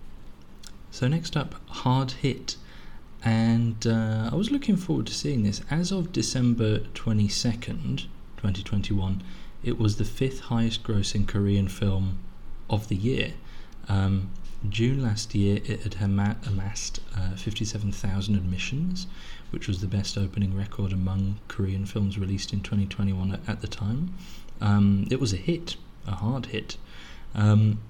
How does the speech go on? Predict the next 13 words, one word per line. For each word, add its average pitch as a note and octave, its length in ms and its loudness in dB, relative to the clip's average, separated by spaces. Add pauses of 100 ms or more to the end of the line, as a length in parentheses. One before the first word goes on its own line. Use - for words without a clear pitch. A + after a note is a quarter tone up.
and, A2+ 540 4
uh, A2 360 2 (600)
well, C#3 260 4
it D3 80 2
might C3 260 2
be, - 100 -6
because - 320 -2
this B2 180 0
is A2+ 80 2
very G2+ 260 2
good F#2+ 240 0
as F#2 140 -2
well. F#2 280 -2